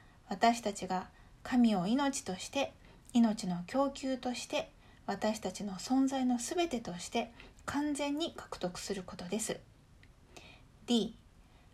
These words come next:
私たちは神聖な分与を伴う神のエコノミーの実際の中を生きるために、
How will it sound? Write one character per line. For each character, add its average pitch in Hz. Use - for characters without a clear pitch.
私 240
た 208
ち 196
は 180
神 254
聖 254
な 240
分 247
与 190
を 170
伴 214
う -
神 262
の 185
エ 185
コ -
ノ 254
ミ 214
ー -
の 185
実 214
際 285
の 285
中 285
を -
生 226
き 226
る 180
た 185
め 226
に、 208